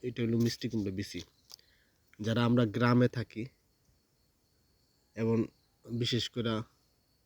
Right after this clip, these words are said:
এই বাংলাদেশের মানুষ এই মিষ্টি কুমড়া বিচিটা ফালাই দেয়। এটা আমার কথা না, পুষ্টিবিজ্ঞানীরা বলছে যে সবচেয়ে পুষ্টিকর যে খাবার তালিকা করা আছে,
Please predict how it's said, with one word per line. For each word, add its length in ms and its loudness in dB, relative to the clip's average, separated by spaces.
এই 220 -2
বাংলাদেশের 580 4
মানুষ 240 2
এই 60 -2
মিষ্টি 320 -2
কুমড়া 240 -2
বিচিটা 380 -4
ফালাই 300 0
দেয়। 180 -6
এটা 160 -6
আমার 200 4
কথা 260 -2
না, 140 2
পুষ্টিবিজ্ঞানীরা 640 8
বলছে 300 4
যে 160 0
সবচেয়ে 520 -6
পুষ্টিকর 460 -2
যে 160 2
খাবার 280 -2
তালিকা 300 0
করা 140 -2
আছে, 140 -6